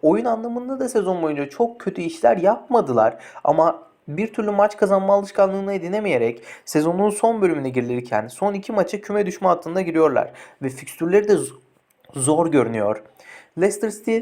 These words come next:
bu maçta açık oynayacaktır Newcastle'a karşı. Ben Leicester'ın bir gol bulacağını düşünüyorum. Varını yoğunu sahaya dökmek zorundalar artık.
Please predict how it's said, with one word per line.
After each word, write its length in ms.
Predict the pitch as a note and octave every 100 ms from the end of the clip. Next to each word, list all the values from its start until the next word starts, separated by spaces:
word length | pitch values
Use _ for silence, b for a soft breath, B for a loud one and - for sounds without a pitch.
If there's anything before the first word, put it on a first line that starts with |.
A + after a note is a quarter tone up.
| A#3 _ -
bu 80 |
maçta 460 | G#3+ G#3+ G#3+ A3+ -
açık 340 | - - A3+ A#3+
oynayacaktır 720 | A3+ G3+ D#3+ C3+ B2 B2+ A#2+
Newcastle'a 500 | B2 - B2 B2+ A#2
karşı. 460 | A2+ G#2 - A2+ B B -
Ben 220 | E3 F#3+
Leicester'ın 420 | G3 G#3 A3+ G#3+
bir 140 | G3 F3
gol 200 | G3 F#3+
bulacağını 440 | F3+ F3+ F#3+ G3+
düşünüyorum. 520 | G3 G#3 F#3+ F3+ E3+
Varını 360 | C#3 C#3+ F3 G#3
yoğunu 380 | A3+ G3+ F#3 G3+
sahaya 400 | - F#3+ F#3 E3
dökmek 320 | D#3 D#3+ D3
zorundalar 420 | C3+ C3 B2 A#2
artık. 380 | G#2+ G#2+ - -